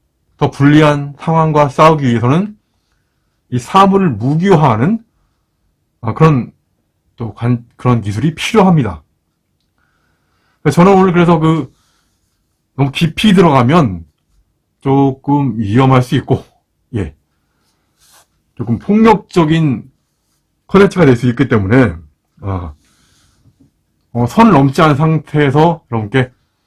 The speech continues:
한번 알려드리도록 하겠습니다. 일단 그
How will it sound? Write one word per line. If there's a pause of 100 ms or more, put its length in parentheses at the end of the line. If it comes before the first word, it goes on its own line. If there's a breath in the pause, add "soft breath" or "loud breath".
(500)
한번
알려드리도록
하겠습니다. (400)
일단
그